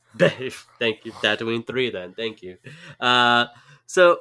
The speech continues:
give me something fucking different. Give me something weird. That, that especially is what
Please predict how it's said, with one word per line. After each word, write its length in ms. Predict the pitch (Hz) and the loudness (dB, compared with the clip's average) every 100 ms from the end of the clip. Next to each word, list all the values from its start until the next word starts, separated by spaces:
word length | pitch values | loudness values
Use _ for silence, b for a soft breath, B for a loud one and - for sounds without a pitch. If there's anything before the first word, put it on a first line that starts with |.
| - | -4
give 180 | 123 208 | 2 4
me 100 | 214 | 4
something 440 | 185 185 170 156 143 | -2 -4 -6 -10 -10
fucking 400 | - 147 147 120 | -6 -6 -6 -6
different. 420 | 123 123 127 110 | -8 -6 -10 -8
Give 80 | 127 | -10
me 40 | |
something 340 | 147 165 143 113 | -10 -10 -10 -8
weird. 480 | 123 123 120 120 - | -8 -6 -6 -8 -12
That, 300 | 117 123 - | -8 -8 -6
that 280 | 127 131 127 | -6 -4 -6
especially 580 | 117 - 127 - 117 113 | -12 -8 -8 -8 -10 -10
is 240 | 110 101 | -10 -12
what 280 | 104 113 110 | -6 -6 -6